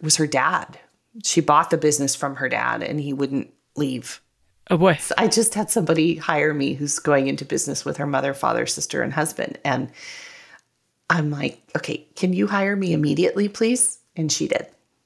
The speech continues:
Speaker 1: 'Cause th-, there's a lot of, they're just getting started. So I'm thrilled because we can build a lot of that framework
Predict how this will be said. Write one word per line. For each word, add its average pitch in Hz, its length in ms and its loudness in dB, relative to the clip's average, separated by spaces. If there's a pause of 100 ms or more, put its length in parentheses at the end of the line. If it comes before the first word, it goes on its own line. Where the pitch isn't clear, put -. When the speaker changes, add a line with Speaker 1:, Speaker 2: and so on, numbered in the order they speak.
(180)
Speaker 1:
'Cause - 460 2 (800)
th-, 165 280 2
there's 175 220 4
a 160 60 4
lot 160 360 0
of, 170 180 -4
they're 196 200 4
just 185 240 2
getting 151 200 0
started. - 480 0
So 139 140 4
I'm 147 200 2
thrilled 147 480 0
because 143 280 -6
we 147 100 -8
can 151 140 -8
build 139 220 -2
a 135 40 -2
lot 131 300 -2
of 131 60 0
that 123 180 -4
framework 123 680 -4